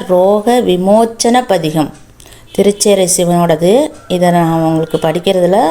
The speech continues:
எனக்கு ரொம்ப ரொம்ப சந்தோஷம். நான் உங்கள் சக்தியுமா. நம்ம சேனலை சப்ஸ்கிரைப் பண்ணுங்க, லைக் பண்ணுங்க, ஷேர் பண்ணுங்க,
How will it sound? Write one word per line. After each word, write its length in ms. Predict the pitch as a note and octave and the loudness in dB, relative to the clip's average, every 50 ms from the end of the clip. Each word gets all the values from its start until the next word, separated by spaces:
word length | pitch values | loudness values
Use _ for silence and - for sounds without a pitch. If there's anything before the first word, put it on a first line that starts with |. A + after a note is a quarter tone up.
| D#4+ D#4 - | -4 -6 -6
எனக்கு 280 | - E3+ D#3+ D#3 D#3+ | -4 -4 -4 -2 -2
ரொம்ப 300 | D#3 D#3 D#3+ E3+ F3 F#3+ | -2 -2 -2 0 0 -2
ரொம்ப 240 | F#3+ F#3 F3+ F#3 G3 | -2 -2 -2 -4 -4
சந்தோஷம். 720 | F#3+ - E3 D#3 D#3 D#3+ D#3 D#3 D#3 - D#3 E3+ G#3 D4 - - - - - - - - - - - | -4 -2 -2 -2 0 0 -2 -2 -2 -2 -2 -2 -2 -4 -6 -8 -16 -16 -16 -14 -14 -14 -14 -10 -4
நான் 260 | - F3 F#3 G3 G3 | -2 0 0 0 0
உங்கள் 340 | F#3+ F3 F3 G3 A3 G#3 - | 0 0 0 0 0 0 -2
சக்தியுமா. 680 | E3+ - - - F#3 F3+ E3 D#3+ D#3+ E3 F3+ G#3+ C#4 D#4 D4+ - | -4 -4 -4 -4 -2 -2 -2 0 -2 0 0 0 0 -2 -4 -4
நம்ம 260 | G3 E3+ E3 D#3+ D#3+ D#3 - | -4 -4 -2 -2 -2 -2 -2
சேனலை 340 | E3+ E3 F3 F3+ F3+ F3 E3+ - | -2 -2 0 0 -2 -2 -2 -2
சப்ஸ்கிரைப் 420 | E3+ E3 - - - F#3 F#3 F3+ | -4 -4 -4 -4 -2 -4 -2 -2
பண்ணுங்க, 300 | - E3 D#3+ D#3+ F3 G3 | -2 -4 -2 -2 0 0
லைக் 320 | G3+ F#3+ E3 E3 E3+ E3+ - - | 0 2 2 0 0 -2 -4 -6
பண்ணுங்க, 380 | F3 F3 E3 E3 F3 G3 G#3 G3+ - | -4 -4 -4 -4 -2 -2 -2 -2 -2
ஷேர் 300 | - E3+ E3+ F3 F3 F3 | -4 -2 -2 -2 -4 -4
பண்ணுங்க, 360 | - F3+ E3+ E3 F3 G#3+ A#3+ | -4 -4 -2 -2 -2 -4 -4